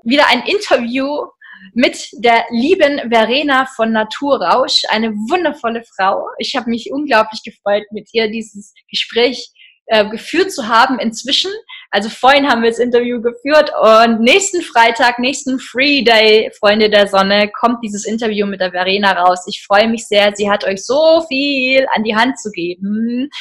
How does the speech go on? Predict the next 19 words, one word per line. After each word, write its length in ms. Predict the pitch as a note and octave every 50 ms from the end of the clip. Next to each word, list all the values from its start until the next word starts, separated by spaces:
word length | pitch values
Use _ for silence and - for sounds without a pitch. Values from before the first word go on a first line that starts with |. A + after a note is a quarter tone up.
| - - - -
Ganz 280 | - A#3+ C#4+ C#4+ - -
viele 380 | - B3+ B3 A#3+ B3 B3 B3 B3 - - _ _ _ _ -
Tipps. 640 | - - D4+ F#4+ A4 - - - - - - - - - - - _
Es 120 | - - -
geht 160 | D#3+ D#3 -
auch 140 | A3+ - - - - -
um 80 | A3
das 140 | G3+ G3+ -
Thema 280 | - - A#3 G#3 G3+ G#3
Stress 600 | - - - G#3+ G3 G#3 A#3+ - - - - -
und 200 | - G3 G#3 G3+
wie 120 | G3+ G#3 G#3
man 360 | G#3 G#3 G#3 G#3 G#3 G#3 - _ _ _ _ -
diesen 260 | A3 G#3+ G#3+ G#3+ F#3
bewegt-, 680 | F3+ F3+ E3+ E3+ A3 C4+ E4+ F4+ - - - - - G#3 G#3 F#3+ -
bewältigt, 880 | A#3 A3+ G3 A3 B3 D4 E4+ D#4+ - - - F4+ F#4 - - - - - _ _ _ -
ne? 300 | G#3 G#3 A3+ C4 C4+ -
Und, 420 | - G#3+ A3+ A3+ A3+ A3+ A3+ A3 A3 - - - - _ _ _ _ _ _ _ -
ähm, 580 | - A3 A3 G#3+ G#3+ G#3 G#3 G#3 G3+ G#3 G3+